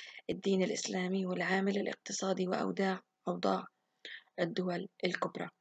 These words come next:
الآن نوضح دور الدين الإسلامي. للدين الإسلامي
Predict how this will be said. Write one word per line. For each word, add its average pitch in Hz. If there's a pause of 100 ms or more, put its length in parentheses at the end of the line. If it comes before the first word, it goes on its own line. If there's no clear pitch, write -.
(420)
الآن 190
نوضح 202
دور 190 (100)
الدين 185 (1400)
الإسلامي. - (1160)
للدين 208
الإسلامي 202